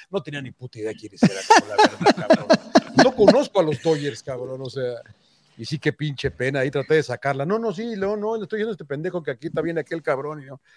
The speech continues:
ahí la, ahí medio la saqué y haciéndole preguntas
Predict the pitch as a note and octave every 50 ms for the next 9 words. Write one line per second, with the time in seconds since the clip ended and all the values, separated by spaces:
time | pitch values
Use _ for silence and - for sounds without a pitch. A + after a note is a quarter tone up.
0 | - - - - - B2 B2+ - E3+ C#3 B2 A#2 D3 E3 F3 D3+ C3+ B2+ B2 B2
1 | C3+ - - B2+ - - D#3 E3+ F#3 G3 G3 E3+ D3+ C3 D#3 E3+ F3 D#3 C#3+ -
2 | B2 B2+ C3 D#3 D#3 - E3+ D#3 -